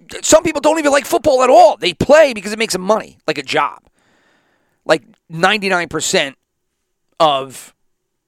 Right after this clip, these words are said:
people in the world who have jobs that hate them, but it pays them, <laughs> of which I'm not any of them. I, I don't even have a job. <sighs> So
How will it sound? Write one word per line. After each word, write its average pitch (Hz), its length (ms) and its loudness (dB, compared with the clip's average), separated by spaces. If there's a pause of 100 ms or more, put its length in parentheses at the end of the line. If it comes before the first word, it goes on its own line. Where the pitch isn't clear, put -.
people 180 320 -4
in 175 60 -4
the 156 60 -4
world 156 400 0
who 156 140 -6
have 131 100 -4
jobs 165 440 -2
that 143 180 -6
hate 196 240 -8
them, 143 180 -8
but 143 140 -6
it - 160 -12
pays 190 300 -6
them, 85 180 -20 (400)
<laughs> - 340 -12
of - 200 -2
which - 200 -4
I'm 247 120 2
not 254 180 0
any 294 180 -2
of - 80 -4
them. 196 120 -10
I, - 80 -4 (180)
I 349 80 -8
don't 359 120 -6
even 370 120 -6
have - 80 -4
a 339 60 -14
job. 392 500 -6 (680)
<sighs> 117 1040 -4 (2250)
So 233 540 2